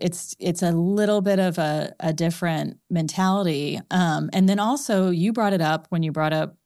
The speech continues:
quiet quitting and all of this, that the power of social media to sort of shape our psyche and our expectations.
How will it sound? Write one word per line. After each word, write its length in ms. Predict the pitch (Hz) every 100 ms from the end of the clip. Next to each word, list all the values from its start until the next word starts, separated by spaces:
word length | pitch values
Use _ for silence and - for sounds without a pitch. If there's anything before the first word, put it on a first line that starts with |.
| _
quiet 320 | - 165 156
quitting 480 | - 220 208 190 165
and 100 | 151
all 200 | 156 160
of 100 | 156
this, 200 | 165 165
that 240 | 170 175
the 100 | 170
power 480 | 170 - 180 185 202
of 100 | 190
social 380 | - 180 165 156
media 600 | 156 180 170 143 131 170 - _ _ _ _
to 80 | 196
sort 320 | 175 190 180
of 140 | 170 165
shape 560 | - - 180 175 196
our 180 | 175 156
psyche 800 | 160 - 160 175 - - 101 110
and 140 | 175 160
our 100 | 151
expectations. 1200 | 165 165 165 156 - 165 160 - 113 104 113 -